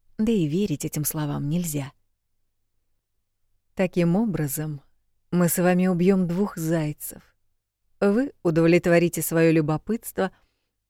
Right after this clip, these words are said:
а я смогу чуть больше доверять своему советнику.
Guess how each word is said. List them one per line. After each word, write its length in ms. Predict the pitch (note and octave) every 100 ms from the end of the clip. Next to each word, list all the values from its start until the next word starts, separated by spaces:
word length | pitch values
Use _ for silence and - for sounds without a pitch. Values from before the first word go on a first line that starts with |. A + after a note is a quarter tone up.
| D#3+
а 60 |
я 180 | D3+ D#3+
смогу 360 | - D#3+ D#3 D#3
чуть 280 | - D#3
больше 460 | D3 D3 G3+ G#3+ -
доверять 440 | F#3+ F#3 E3+ E3
своему 380 | - - D#3+ D3+
советнику. 840 | D3+ D#3+ D3+ - - - - -